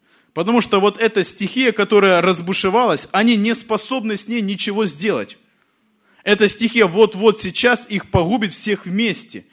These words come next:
Они вот сейчас утонут и пойдут на дно. Всё, ихняя жизнь прекратит существование. Они в страхе.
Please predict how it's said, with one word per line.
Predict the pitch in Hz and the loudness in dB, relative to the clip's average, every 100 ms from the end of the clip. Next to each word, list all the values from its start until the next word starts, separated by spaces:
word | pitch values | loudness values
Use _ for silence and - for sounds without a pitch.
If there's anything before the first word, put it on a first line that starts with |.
| _ _ | _ _
Они | 180 214 208 | -2 0 4
вот | 196 190 | 2 2
сейчас | 170 - 254 214 - | -6 0 2 0 -2
утонут | 180 - 254 208 | -4 0 2 0
и | 180 | -2
пойдут | 151 165 196 - | -4 -4 -4 -4
на | 175 | -4
дно. | 180 147 | -2 -6
Всё, | - 202 | -2 -2
ихняя | 175 185 151 143 | -2 -4 -4 -4
жизнь | 151 233 - | -4 -6 -6
прекратит | 151 143 139 190 | -10 -8 -10 -12
существование. | - 160 156 - 156 170 104 80 _ _ _ - | -14 -14 -14 -14 -12 -12 -12 -16 _ _ _ -2
Они | 180 196 | 2 2
в | 156 | 0
страхе. | - 208 233 - 110 | -2 2 2 0 -12